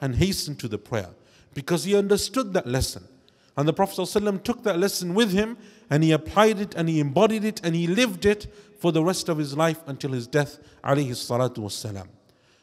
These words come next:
But the problem is with us that we also need to take that lesson and embody it.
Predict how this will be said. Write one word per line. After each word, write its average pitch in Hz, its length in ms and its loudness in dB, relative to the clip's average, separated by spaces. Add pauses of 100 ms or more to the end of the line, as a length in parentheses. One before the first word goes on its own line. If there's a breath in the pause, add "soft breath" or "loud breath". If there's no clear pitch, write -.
(160 soft breath)
But 151 100 2
the 156 100 0
problem 180 600 -2 (180)
is 139 240 0
with 135 240 -2
us - 420 2 (400 soft breath)
that 131 160 0
we 180 360 0
also 220 420 0
need 156 220 -2
to - 80 -10
take 147 240 2
that 135 160 -4
lesson 135 400 -2 (120)
and 127 140 -4
embody 104 400 -6
it. - 200 -20